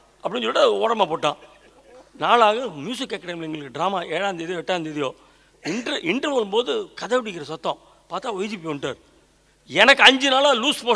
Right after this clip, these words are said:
ஒன்னால, என் லைஃப்ல இந்த மாதிரி ஒரு ஆத்தரை நான் பார்த்ததில்ல. "பார்த்தியா அட்வர்டைஸ்மெண்ட்டு?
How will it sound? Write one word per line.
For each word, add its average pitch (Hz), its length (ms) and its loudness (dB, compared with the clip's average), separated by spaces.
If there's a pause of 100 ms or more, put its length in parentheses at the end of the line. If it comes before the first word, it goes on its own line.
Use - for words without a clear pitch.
ஒன்னால, 196 560 6 (840)
என் 202 160 8
லைஃப்ல 285 420 4
இந்த 247 160 4
மாதிரி 277 220 8
ஒரு 226 100 6
ஆத்தரை 240 280 8
நான் 220 200 4
பார்த்ததில்ல. 170 520 0 (840)
"பார்த்தியா 220 440 4
அட்வர்டைஸ்மெண்ட்டு? 190 640 0